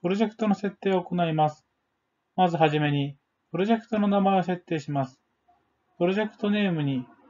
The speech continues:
プロジェクトの名前を設定し、プロジェクトロケーションには、プロジェクトを保存する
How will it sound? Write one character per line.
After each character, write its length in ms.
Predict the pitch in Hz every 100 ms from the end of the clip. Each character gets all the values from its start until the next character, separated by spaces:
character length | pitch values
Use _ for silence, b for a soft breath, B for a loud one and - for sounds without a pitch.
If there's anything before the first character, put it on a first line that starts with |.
| _ _ -
プ 60 |
ロ 60 | 180
ジ 100 | 208
ェ 40 |
ク 100 | 208
ト 100 | -
の 60 | 208
名 120 | 202
前 140 | 196 196
を 40 |
設 180 | - 170
定 220 | - 175
し、 420 | 151 - 151 151 - _ _ _ _ _ _
プ 40 | 185
ロ 40 |
ジ 80 | 175
ェ 40 |
ク 100 | 190
ト 100 | -
ロ 80 | 180
ケ 160 | 175 185
ー 40 |
シ 120 | 175 156
ョ 40 |
ン 60 | 143
に 100 | 139
は、 260 | 131 135 _ _ _ _
プ 80 | 180
ロ 80 | 196
ジ 100 | 214
ェ 60 |
ク 100 | 226
ト 120 | - 175
を 20 |
保 160 | -
存 140 | 156 151
す 180 | - 139
る 260 | 139 135